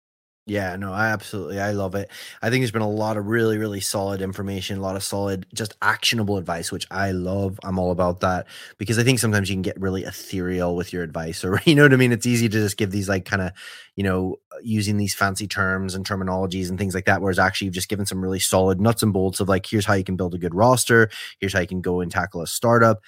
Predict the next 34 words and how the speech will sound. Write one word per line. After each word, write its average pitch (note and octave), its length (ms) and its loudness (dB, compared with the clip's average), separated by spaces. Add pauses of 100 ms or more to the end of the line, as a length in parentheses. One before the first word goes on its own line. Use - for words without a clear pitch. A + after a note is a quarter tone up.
(220)
I - 20 -2
mean, F#2 340 0 (260)
basically, G2+ 840 -2 (480)
absolutely G2 520 -2
killed G2 320 0
it. F#2+ 220 -2 (100)
I G2 200 2
love F2+ 240 0
it. F2+ 200 -4 (160)
I G2 140 2
hope G2 260 0 (280)
everybody's G#2 460 2
enjoying F#2+ 420 0
this F2+ 160 -4
episode F2+ 400 -4
because F2 220 -6
I F#2 60 -2
know F#2+ 140 0
I G2+ 160 4
sure F#2+ 260 0
am. F#2 260 -2 (380)
Great F#3+ 240 6
points A#2 240 0
that A2+ 80 4
I D#3 180 10
wish B2+ 240 4
I G#2 100 2
had G2 120 -2
known F2+ 360 -2
<laughs> - 60 -20
when A2 200 -4
I E3+ 100 6
first B2+ 300 0
started B2 460 -2